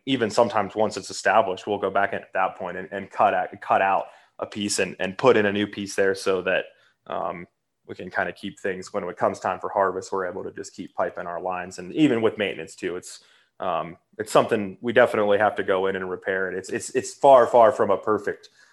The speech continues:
from a perfect process, um, as far as the seed establishment goes. It's definitely, we're so susceptible to Mother Nature that we, we, yeah, we just try to hold on tight, hopefully. <laughs> Once it's up, though, it's like, whew, it's up and it's, um,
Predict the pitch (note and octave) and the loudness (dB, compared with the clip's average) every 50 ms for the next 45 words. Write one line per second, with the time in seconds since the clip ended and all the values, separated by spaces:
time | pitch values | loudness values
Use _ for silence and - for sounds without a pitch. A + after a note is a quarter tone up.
0 | _ _ _ - B2+ A#2+ A2 F#2+ - G#2+ G#2 G2 G2 F2 - - F#2 F2 F2 - | _ _ _ -2 0 2 2 2 2 2 0 0 0 -4 -2 0 0 0 0 -2
1 | - F2+ E2+ E2+ - - - - F2+ F2+ F2+ F2 F2 F2+ - - - F2+ F2 F2 | -4 -4 -4 -6 -8 -10 -6 -4 -2 -2 -4 -4 -6 -10 -8 -2 -2 -2 -2 -2
2 | F2 - - - - - F#2+ F#2+ F2 E2+ - - F2+ E2 D#2+ F2 E2+ - - D#2+ | -6 -8 -10 -12 -12 -10 -12 -12 -12 -10 -8 -6 -4 -4 -4 -8 -12 -16 -18 -14
3 | - - E2+ E2 C#2+ - - - - G#2+ F#2+ - - F2+ F2 E2+ E2 - _ _ | -10 -6 -6 -6 -6 -8 -10 -4 -2 -2 -2 -2 -4 -10 -10 -10 -10 -12 _ _
4 | _ _ - - G#2 - - - - - - - - F#2+ F2+ - G2 F#2 - E2+ | _ _ -6 -6 -4 -2 0 -2 -2 -2 -6 -6 -6 -6 -4 -6 -8 -8 -6 -6
5 | D#2+ - - _ _ _ - G2+ F#2 F#2 F2+ F2 F2+ E2+ F2 E2+ E2+ - - F2 | -6 -8 -10 _ _ _ -6 -6 -4 -4 -4 -6 -6 -8 -8 -10 -10 -8 -8 -6
6 | F2 F2 - G2 F#2+ F2+ E2+ E2 D#2+ _ _ _ _ _ _ _ - - G#2 G2 | -6 -4 -6 -4 -6 -6 -8 -10 -12 _ _ _ _ _ _ _ -6 -6 -6 -6
7 | - - - - _ _ _ - G#2 F#2+ F2 D#2 - - - _ _ - A2 A2 | -6 -12 -18 -20 _ _ _ -4 0 2 2 0 0 -4 -12 _ _ -8 -6 -6
8 | G2 G2 - - A2 F#2+ E2 E2+ G#2+ F#2+ F#2 F2+ E2+ E2+ - - F2+ D#2+ - - | -6 -6 -6 -2 0 0 0 0 -2 -2 -2 -2 -4 -6 -4 -6 -6 -6 -6 -10
9 | _ _ - - E2+ - - - C#2 D#2 - - B2+ - _ _ - - - _ | _ _ -18 -18 -16 -14 -14 -14 -14 -14 -14 -16 -16 -16 _ _ -20 -20 -8 _
10 | - C#3+ E3 D#3+ G3 - - - E3+ E3+ E3+ B2+ B2 A#2 - D3 - - - G#2 | 4 6 6 8 6 6 8 8 8 8 8 8 8 8 8 8 4 4 2 2
11 | G2 F#2+ - - D#4+ D4+ - - - A2 - C#3 C3 A#2+ - A2+ G#2 G#2 F#2+ F#2+ | 2 2 2 2 2 2 0 0 -6 0 4 4 4 4 4 0 0 0 -2 -4
12 | - - G#2+ G#2 G2 F#2+ F#2+ F#2 F2 F2+ F2 | -2 0 2 4 6 6 4 2 0 -4 -12